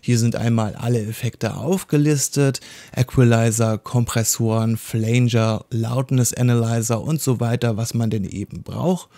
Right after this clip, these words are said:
Und diese sind, wie du siehst, alle kostenlos. Man kann sie sich einzeln herunterladen oder eben unter Bundles kann man hier auf das M Free F X Bundle gehen. Und sich hier dieses ganze Bündel kostenlos runterladen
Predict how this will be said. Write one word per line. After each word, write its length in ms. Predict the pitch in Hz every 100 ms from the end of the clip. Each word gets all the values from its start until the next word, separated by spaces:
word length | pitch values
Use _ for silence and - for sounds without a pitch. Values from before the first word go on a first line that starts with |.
| - - - -
Und 220 | - 156 131
diese 220 | 120 113
sind, 240 | 107 113 110
wie 80 | 110
du 100 | 107
siehst, 360 | 117 110 - -
alle 240 | 110 101
kostenlos. 720 | - 156 - 147 139 143 139
Man 140 | 120 120
kann 180 | 160
sie 120 | 160 139
sich 200 | 135 -
einzeln 320 | 156 - 180
herunterladen 1000 | 160 147 147 135 127 117 113 117 113 117 - _ - - - - - _ _
oder 440 | - 104 107 101 -
eben 520 | 104 101 101 101 107 - - -
unter 300 | 120 117 110
Bundles 720 | 120 160 156 147 147 - - _ _ _ _ _ _ _ _ _ _ _ - - _ _ -
kann 140 | 113
man 100 | 110
hier 280 | 113 113 69
auf 180 | 110 -
das 260 | 98 98 -
M 340 | - 120 117
Free 400 | - - 117 110
F 160 | 127 -
X 260 | 151 -
Bundle 360 | - 120 123 117
gehen. 480 | 113 113 113 117 120 _ _ _ _ _ _ _ _ _ - - -
Und 140 | 151
sich 200 | 147 139
hier 140 | 123 117
dieses 280 | 110 110
ganze 300 | - 110 -
Bündel 380 | 110 120 120 113
kostenlos 600 | - 117 - 117 110 -
runterladen 840 | 131 143 123 120 113 110 113 110